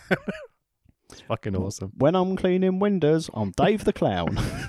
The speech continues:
Speaker 2: You got that dodgy Spider-Man rip-off D D, D V D off Dave the Clown's van, have you? Oh, right, I see. <laughs>
Speaker 1: This time next year, Rodders.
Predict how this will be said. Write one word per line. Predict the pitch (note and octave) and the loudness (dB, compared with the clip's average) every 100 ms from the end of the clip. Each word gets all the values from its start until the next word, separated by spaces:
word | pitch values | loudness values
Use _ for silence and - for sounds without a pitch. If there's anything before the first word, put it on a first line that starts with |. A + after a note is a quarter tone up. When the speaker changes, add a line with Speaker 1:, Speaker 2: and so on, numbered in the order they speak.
| - - - - A5+ A5+ G5 F5 F5+ - - _ - - _ _ - - | -10 -10 -8 -6 -8 -10 -12 -10 -8 -6 -8 _ -10 -10 _ _ -6 -4
Speaker 2:
You | C#3+ | 0
got | D#3+ | 4
that | F3 F3 | 4 4
dodgy | F#3 F#3 | 2 2
Spider-Man | - G#3+ G#3+ C#3 A2+ | 2 4 4 4 2
rip-off | A#2 A#2 B2+ | 2 2 0
D | D#3 C#3+ | 2 2
D, | C#3+ D#3+ | 4 2
D | D3+ F#3 E3+ | 2 2 4
V | F3+ | 4
D | G3+ | 4
off | B2+ | 2
Dave | E3 D#3+ | 2 0
the | - | 0
Clown's | - F3 E3+ | 0 2 2
van, | G3 G#3 A#2 | 2 2 4
have | D3 | 2
you? | A3 - | 0 0
Oh, | C#4+ B3+ B3+ | 2 2 2
right, | D3+ - | 0 0
I | |
see. | G#5 B4 A5+ A#5 A#5+ A#5+ C6+ B5 A#5+ - G#5 F4 C#5+ A4 C5+ C5+ | 2 2 2 -4 -6 -6 -6 -6 2 2 4 0 -2 -4 -6 -4
<laughs> | D4 - _ _ _ _ _ _ _ _ _ _ _ _ - F#4+ A#3 A3 - | -10 -10 _ _ _ _ _ _ _ _ _ _ _ _ -8 -8 -6 -10 -10
Speaker 1:
This | B2 | -4
time | C3 A2+ | -2 0
next | B2 - | -2 0
year, | A2+ G#2+ | 2 2
Rodders. | G#2+ A#2 A#2+ - | 2 2 0 -4